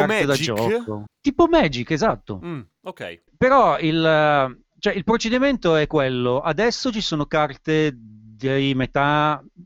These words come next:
Speaker 1: Novecento che valgono milioni, quindi io non penso a trovare quella di metà Novecento che vale milioni, o meglio, non solo quella, penso a trovare adesso quella che fra cinquanta anni verrà milioni.
Speaker 2: Ah, la pensione quindi.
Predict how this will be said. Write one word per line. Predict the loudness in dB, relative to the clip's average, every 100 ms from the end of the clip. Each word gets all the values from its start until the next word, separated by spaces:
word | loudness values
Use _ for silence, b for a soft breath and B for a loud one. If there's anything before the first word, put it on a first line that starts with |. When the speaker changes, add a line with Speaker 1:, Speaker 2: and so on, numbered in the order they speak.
| _ _
Speaker 1:
Novecento | -6 -4 -2 0 0 0 -2 -2
che | 0
valgono | 0 0 2 2 2 2 0 -4
milioni, | -6 -4 0 0 0 -2 -4 -6 -10 _ _ _ _
quindi | -2 0 2 2 2 2
io | 2
non | 4 4 0
penso | 2 4 4 2
a | 0 -2
trovare | -4 0 2 2 0 -4
quella | -4 -2 0 0 0 0
di | -2 -2
metà | -2 -2 0 2 2
Novecento | 0 0 -2 0 0 0 -4 -2 0 0 -4
che | -8 -2
vale | -2 0
milioni, | -2 -2 -2 -2 -4
o | -4
meglio, | -2 -2 -2 -6 -2
non | 2 4 4 0
solo | 0 0 0
quella, | 0 0 -2 -6 b b b b _
penso | 2 4 2 0 -2
a |
trovare | 0 2 2 2 2
adesso | 0 2 2 0 -2 0 0
quella | 2 0 2 0 0
che | -2
fra | -6 -6
cinquanta | -4 -4 -4 -2 -2 -2 -2
anni | 0 0 0
verrà | 0 0 -2
milioni. | -2 -4 0 0 0 -6 -6
Speaker 2:
Ah, | 0 2 2
la | 0
pensione | -2 -4 0 0 0 -2
quindi. | -8 -12 -12 -16